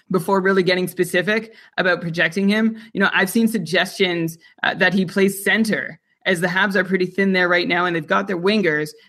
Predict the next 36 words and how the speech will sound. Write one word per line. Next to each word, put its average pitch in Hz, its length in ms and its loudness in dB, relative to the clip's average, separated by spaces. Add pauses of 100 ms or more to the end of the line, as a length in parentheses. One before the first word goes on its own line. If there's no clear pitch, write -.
(140)
and 190 120 2
they're 196 100 2
even 226 220 -2
thinner 190 300 0
if 139 80 -10
they 165 100 -2
do 180 160 0
let 196 180 0
go 165 160 2
of 160 120 -2
Galchenyuk. 160 640 -2 (280)
But 196 240 0
for 233 120 -2
now, 202 480 0 (260)
I'm 180 200 -4
going 180 280 0
on 180 140 0
the 175 100 0
assumption 175 340 -6
that 175 100 -4
he 165 100 -2
plays 202 400 -2
wing 175 400 0 (180)
and 185 180 0
picks 180 300 -2
up 180 240 2
sixty 226 560 -2
points, 180 500 -2 (220)
with 185 100 0
a 180 60 0
large 170 420 2
chunk 170 460 -2
coming 180 300 0
in 180 100 -2
the 180 80 0
form 170 480 0